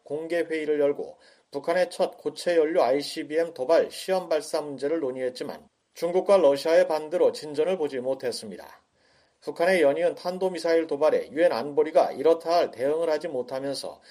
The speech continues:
일각에선 안보리 무용론이 제기되고 있습니다.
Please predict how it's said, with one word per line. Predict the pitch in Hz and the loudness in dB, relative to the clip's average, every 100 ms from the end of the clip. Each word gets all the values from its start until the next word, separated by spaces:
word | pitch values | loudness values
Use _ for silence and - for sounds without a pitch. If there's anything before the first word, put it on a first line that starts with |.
| - _ | -20 _
일각에선 | 143 160 165 175 131 98 | 0 4 4 4 2 -6
안보리 | - 139 156 170 185 | -6 -6 0 2 0
무용론이 | 110 143 147 139 127 147 98 | 0 2 2 0 -6 -8 -8
제기되고 | - 143 135 120 104 | -6 -4 -4 -4 -6
있습니다. | 92 95 92 | -10 -14 -18